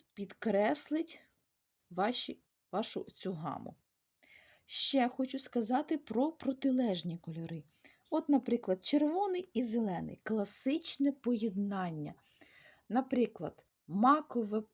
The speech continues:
поле зелене, на ньому в незначній кількості червоні маки. Отаке буде, наприклад, сімдесят відсотків зелені і тридцять відсотків маки. А можливо, б-,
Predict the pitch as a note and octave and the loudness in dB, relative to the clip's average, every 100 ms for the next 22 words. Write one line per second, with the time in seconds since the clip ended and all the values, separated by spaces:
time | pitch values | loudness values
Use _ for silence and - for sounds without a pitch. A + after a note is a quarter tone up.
0 | - A#3+ A#3 F3+ D3+ - _ - E3+ G3 | -2 4 4 4 0 -4 _ -14 -2 2
1 | A#3 F#3+ E3 D#3 F#3 C4 G#4+ - _ _ | 2 2 -2 -2 2 2 2 -4 _ _
2 | - F3 F3+ G3 C#4 G4+ G#4 G#4+ G#4+ _ | -6 -2 0 2 2 2 0 0 -4 _
3 | _ D3+ G3+ A#3 G#3 G#3+ - A3 F#3 - | _ -4 0 0 0 -4 -4 -4 -4 -6
4 | F#4+ - E4+ - - C#4+ - - _ _ | -6 -4 -6 -4 -6 -6 -8 -20 _ _
5 | - - B3 A3 G3+ B3+ B3 A3 G3 D#3+ | -8 -4 -2 -2 0 2 2 2 0 -4
6 | C#3+ - - _ _ _ _ _ _ _ | -6 -16 -20 _ _ _ _ _ _ _
7 | - D3 E3+ F3 E3 C#3+ C#3+ D3+ D#3+ D#3 | -20 -12 -10 -6 -6 -6 -12 -10 -10 -10
8 | E3 D3+ - - - - - G#3+ A3 A#3+ | -8 -8 -10 -20 -20 -14 -4 -2 0 -2
9 | - G3+ F3+ - E3+ - F3+ - - C3 | -2 -2 -2 -10 -12 -4 -6 -6 -10 -12
10 | D3 E3 F#3+ F3 F#3+ B3 D4+ G#4+ _ _ | -6 2 4 4 4 4 4 -2 _ _
11 | _ _ - - D3 F#3+ B3+ - A3+ F#3 | _ _ -20 -12 -4 -2 -2 -6 -6 -6
12 | - G#3 - G#3+ F#3 F3+ - - - _ | -4 -6 -4 -6 -2 -2 -4 -10 -20 _
13 | _ _ _ _ _ - E3+ G3+ G#3 G4 | _ _ _ _ _ -6 -4 -4 0 2
14 | A4+ F#4+ | 2 0